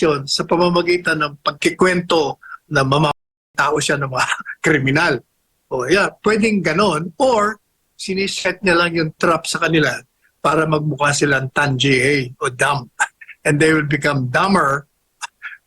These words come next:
Mas bobo ang labas nila kung mag-file sila ng kaso.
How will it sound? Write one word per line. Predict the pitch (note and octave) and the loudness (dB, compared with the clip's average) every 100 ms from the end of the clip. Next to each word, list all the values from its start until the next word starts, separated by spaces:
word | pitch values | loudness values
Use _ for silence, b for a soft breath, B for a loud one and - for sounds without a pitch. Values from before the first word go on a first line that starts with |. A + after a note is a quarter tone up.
| _ | _
Mas | D3 - | -4 -2
bobo | C#3 D3+ D#3 E3 | 2 2 4 2
ang | D3+ | 2
labas | D3+ D#3 - | 2 0 0
nila | D#3 C#3 | 0 0
kung | - D#3+ | 0 -2
mag-file | D#3 - D3 C#3+ | 0 -2 -2 -2
sila | D3 C#3+ | -2 0
ng | D3 | 0
kaso. | D3+ E3 D#3 D3 | -2 0 2 0